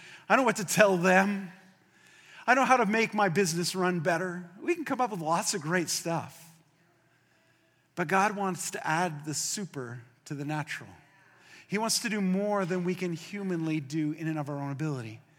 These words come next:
That's why he didn't just say to the disciples, "Hey guys, I've taught you that the Father loves you.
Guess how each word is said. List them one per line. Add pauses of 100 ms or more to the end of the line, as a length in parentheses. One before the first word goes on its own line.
(400)
That's
why
he
didn't
just
say
to
the
disciples,
"Hey
guys,
I've
taught
you
that
the
Father
loves
you.